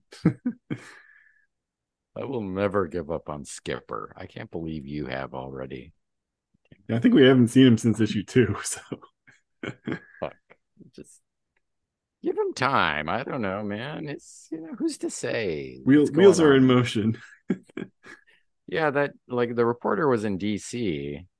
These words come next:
Speaker 2: That's where Skipper was last time we saw him.
Speaker 1: Right, yeah.
Speaker 2: Are you sure the leaker wasn't, you know, the skipper?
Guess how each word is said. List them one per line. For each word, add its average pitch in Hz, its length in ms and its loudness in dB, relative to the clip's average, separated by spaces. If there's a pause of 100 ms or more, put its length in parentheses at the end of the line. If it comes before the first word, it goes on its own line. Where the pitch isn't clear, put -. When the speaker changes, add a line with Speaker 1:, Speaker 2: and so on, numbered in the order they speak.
(160)
Speaker 2:
That's - 180 -12
where 392 120 4
Skipper - 460 -4
was 76 280 -4
last 76 280 -4
time 69 220 -8
we 69 80 -10
saw 69 360 -4
him. 139 220 -6 (340)
Speaker 1:
Right, 127 360 -2 (180)
yeah. 131 280 2 (720)
Speaker 2:
Are 98 100 -10
you 113 100 -6
sure 135 180 -2
the 123 100 2
leaker 127 560 2
wasn't, 143 480 2 (800)
you 135 160 -12
know, 127 140 -8
the 113 80 -8
skipper? 175 580 -4